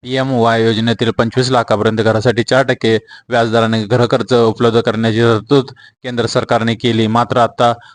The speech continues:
कोकण मंडळातील घरांसाठी अर्जदारांना, इच्छुकांना कोणत्याही बँकेकडून पंचवीस लाखाचे घरासाठी चार टक्के व्याजदराने कर्ज उपलब्ध करून दिले जाणार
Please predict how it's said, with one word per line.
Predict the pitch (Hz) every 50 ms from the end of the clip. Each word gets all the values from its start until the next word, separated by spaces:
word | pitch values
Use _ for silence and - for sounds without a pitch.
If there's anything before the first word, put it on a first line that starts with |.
| _ _
कोकण | - 123 120 - 127 127 131
मंडळातील | 131 127 117 113 117 113 113 110 127 120
घरांसाठी | 107 113 120 113 117 117 110 - 123 113 - 127
अर्जदारांना, | 127 117 113 110 113 113 101 113 110 113 113 120 117
इच्छुकांना | 110 104 - - 117 - 117 117 113 113 117 120 127 131 _
कोणत्याही | - 123 113 110 101 - _ _ _ _ _ _ _ _ _ _ _ 135 127 123 123 123 139 135
बँकेकडून | 127 131 120 113 107 - 113 107 120 117 117 113
पंचवीस | 113 110 101 - 123 120
लाखाचे | 117 110 - 113 110 - - 123 113
घरासाठी | 120 - 110 110 120 113 101 123
चार | 113 - 120 117
टक्के | 113 117 110 - 127 123 123 120 - - - - _ _
व्याजदराने | - 127 120 117 107 120 113 113 117 123 131 131
कर्ज | 117 - - 131 123 107 101 123
उपलब्ध | 123 113 - 123 113 110 107 127 135 143 - - - - _ -
करून | 123 123 120 120 123
दिले | 117 117 117 123 117
जाणार | 113 123 117 117 113 117 120 123